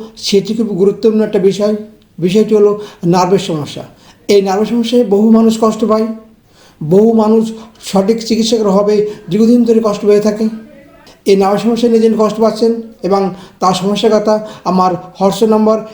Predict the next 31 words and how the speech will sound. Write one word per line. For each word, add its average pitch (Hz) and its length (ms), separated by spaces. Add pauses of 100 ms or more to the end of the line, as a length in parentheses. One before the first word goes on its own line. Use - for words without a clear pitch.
এইট 214 260
ওয়ান 214 180
ডবল 196 240
জিরো 208 200 (300)
ট্রিপল 220 280
টু 233 120
ট্রিপল 220 260
ফোর, 208 200 (160)
এই 196 120
নাম্বার 190 260
WhatsApp 190 300
করে 214 120
জানিয়েছেন, 208 420 (400)
তার 185 160
নাম, 185 240 (200)
ঠিকানা 190 440 (100)
এবং 180 300
তার 196 200
কী 247 100
সমস্যা, 196 440 (600)
সেটা 208 340
এখন 190 280 (240)
আপনাদের 202 440
সামনে 196 220
তুলে 175 160
ধরছি। 175 340 (260)
চলুন 180 360 (160)
শুরু 202 180
করা 175 180
যাক। 135 220 (1300)
ডাক্তারবাবু, 247 520